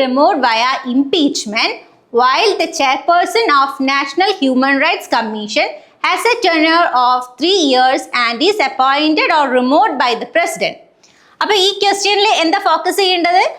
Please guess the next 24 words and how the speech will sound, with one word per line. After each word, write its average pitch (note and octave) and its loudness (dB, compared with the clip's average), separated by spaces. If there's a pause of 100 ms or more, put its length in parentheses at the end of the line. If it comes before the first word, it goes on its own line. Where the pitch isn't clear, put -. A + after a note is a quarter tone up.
(240)
നമ്മളുടെ C4 0
ചീഫ് G#4 0
ഇലക്ഷൻ E4 -2
കമ്മീഷണറിന്റെ C4 -2 (580)
അപ്പോയിന്റ്മെന്റും C4+ -2 (220)
നാഷണൽ G4 0
ഹ്യൂമൻ E4+ 2
റൈറ്റ്സ് G#4 0
കമ്മീഷണറുടെ B3+ 0 (380)
അപ്പോയിന്റ്മെന്റ്. B3+ 0
അപ്പൊ C4+ -2
ഈ, G4 0
ഈ F#4 2 (100)
രണ്ട് G4 -2
ടോപ്പിക്കും D4 0
തറോ C#4 0
ആയിട്ട് D4 0
അറിഞ്ഞെങ്കിൽ C#4+ 2
മാത്രമേ C4+ 0 (240)
നമുക്കിത് C4+ 0 (160)
ആൻസർ D#4+ 0
ചെയ്യാൻ E4 2
വേണ്ടി D4+ 2
പറ്റുള്ളൂ. D4 0